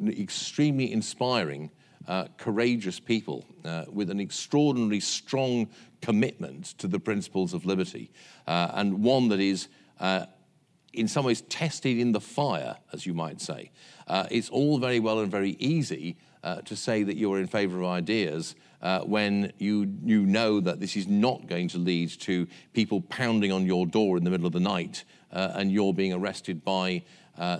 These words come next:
the agents of the state, uh, or you're being sent to prison, uh, for lengthy periods of time with no legal recourse. So these are people, like I say, who are actually prepared to, as you say here in the States, step up to the plate and do things when it's very, very difficult.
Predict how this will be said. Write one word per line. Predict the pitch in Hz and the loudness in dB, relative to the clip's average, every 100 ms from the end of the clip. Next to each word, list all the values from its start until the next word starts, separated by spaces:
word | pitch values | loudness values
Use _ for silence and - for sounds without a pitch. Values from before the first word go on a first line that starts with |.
| - | -6
the | 90 - | -10 -2
agents | 104 87 90 - | -2 0 -4 -4
of | 87 | -6
the | 80 | -6
state, | - - 135 95 87 - _ _ | -8 -2 0 0 -4 -12 _ _
uh, | - 90 | -4 -4
or | 101 101 95 | 0 0 0
you're | 92 95 | 2 0
being | 90 90 | 0 -4
sent | - 101 85 | -2 -4 -4
to | 87 | -10
prison, | - 104 87 85 78 - - | -2 -2 0 -2 -4 -10 -10
uh, | 82 82 - _ - | -8 -8 -10 _ -8
for | 101 90 82 - | -2 0 0 -4
lengthy | 85 101 101 92 | -4 -2 -2 -4
periods | 92 90 82 | -2 -4 -4
of | |
time | - 98 90 | -6 -4 -2
with | 87 82 | -2 0
no | 92 90 82 - - - | 0 2 -2 -8 -16 -2
legal | 92 87 | 0 0
recourse. | 80 82 - 117 90 76 | 0 -2 -2 0 0 -2
So | 95 | -2
these | 98 120 | 0 -2
are | 104 | -4
people, | 104 92 90 | -6 -6 -4
like | 87 - | -4 -6
I | |
say, | - 90 80 - - - | -6 -4 -6 -12 -16 -2
who | 95 | -2
are | - | -2
actually | 101 - 95 | -8 -6 -8
prepared | - 101 92 - | -6 -4 -4 -2
to, | 87 | -4
as | 80 | -4
you | 82 | -6
say | - 87 | -2 -2
here | 80 87 | 0 -2
in | |
the | 82 | -2
States, | - 90 76 - - | -4 -4 -6 -12 -14
step | - - 110 | -6 -4 -2
up | 104 - | -4 -6
to | - | -6
the | 85 | -6
plate | - 107 92 - | -4 -2 -2 -2
and | 85 82 | -6 -4
do | 92 | -4
things | 87 82 80 | -4 -8 -6
when | 87 | -8
it's | 76 - - - | -8 -16 -20 -14
very, | 85 104 98 | -2 0 0
very | 85 85 | 0 -2
difficult. | 78 90 - 69 - | -2 -6 -8 -12 -12